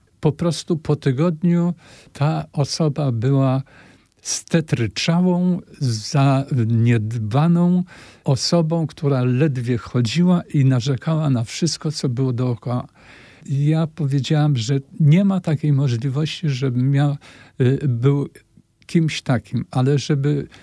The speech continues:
być, trzeba być cały czas aktywnym, cały czas coś robić, cały czas coś kombinować, po prostu nie dać się.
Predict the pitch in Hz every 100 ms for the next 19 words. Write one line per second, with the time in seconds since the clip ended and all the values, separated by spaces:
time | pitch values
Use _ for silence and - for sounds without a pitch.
0 | _ 170 208 - - 185 160 156 151 -
1 | 143 139 - 135 - 135 - 185 175 185
2 | 180 180 - - _ - 147 131 - 143
3 | 131 - 127 - 147 175 170 175 151 -
4 | 156 139 - 139 - 139 - - 127 123
5 | 135 160 160 156 - - - 151 - 165
6 | - - 170 - 143 196 160 113 107 -